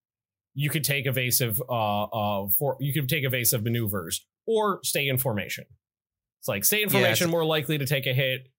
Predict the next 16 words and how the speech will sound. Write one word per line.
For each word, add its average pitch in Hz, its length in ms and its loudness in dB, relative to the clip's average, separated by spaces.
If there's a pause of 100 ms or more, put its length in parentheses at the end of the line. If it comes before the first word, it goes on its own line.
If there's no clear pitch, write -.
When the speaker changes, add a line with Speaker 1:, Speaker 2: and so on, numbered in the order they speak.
(240)
Speaker 1:
but 139 320 0
you 143 120 0
won't 131 260 0
break 117 220 0
the 123 80 -2
formation, 123 580 0
because 117 240 0
sometimes 233 480 2
it's 202 160 0
more 208 220 2
important 185 460 0
to 156 80 0
keep - 260 -2
the 160 80 2
firing 156 480 0
line 101 500 -2